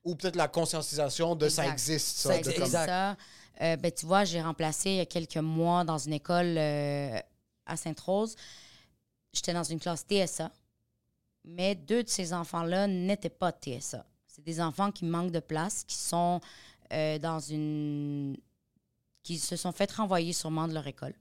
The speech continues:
Speaker 3: Ouais.
Speaker 2: Puis qu'ils ont des troubles de g-, sévères comportement,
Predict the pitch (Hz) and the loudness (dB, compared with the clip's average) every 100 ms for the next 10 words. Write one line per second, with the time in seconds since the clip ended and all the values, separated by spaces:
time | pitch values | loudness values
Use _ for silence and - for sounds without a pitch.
0 | _ _ _ 135 143 135 - _ _ 170 | _ _ _ 2 2 2 -8 _ _ -12
1 | 160 - 165 180 165 156 - 196 170 156 | -10 -6 -4 -2 -2 -4 -4 0 0 0
2 | - _ _ - - - 220 185 175 143 | -8 _ _ -12 -8 0 2 4 2 0
3 | - 170 - - 151 147 | -6 -8 -8 -8 -6 -6